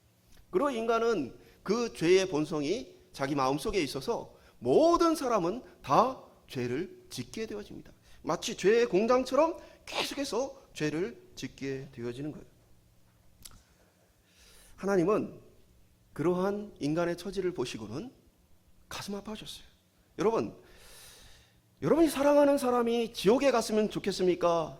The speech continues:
천국에 갔으면 좋겠습니까? "오늘 저의 사랑하는 아들이 지옥에 가게 해주세요"라고 기도하시는 분은 없죠. 마찬가지예요. 하나님도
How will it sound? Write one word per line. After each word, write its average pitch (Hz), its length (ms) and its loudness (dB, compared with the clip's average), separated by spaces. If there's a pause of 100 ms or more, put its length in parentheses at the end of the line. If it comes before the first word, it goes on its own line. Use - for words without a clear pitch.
(140)
천국에 277 380 0
갔으면 175 300 -2
좋겠습니까? - 640 -8 (1800)
"오늘 143 280 -2
저의 156 240 2
사랑하는 156 500 -2
아들이 151 280 -2
지옥에 214 760 0
가게 - 280 -6
해주세요"라고 180 640 -8
기도하시는 139 440 -4
분은 123 200 -8
없죠. - 340 -14 (840)
마찬가지예요. 254 520 -4
하나님도 202 800 0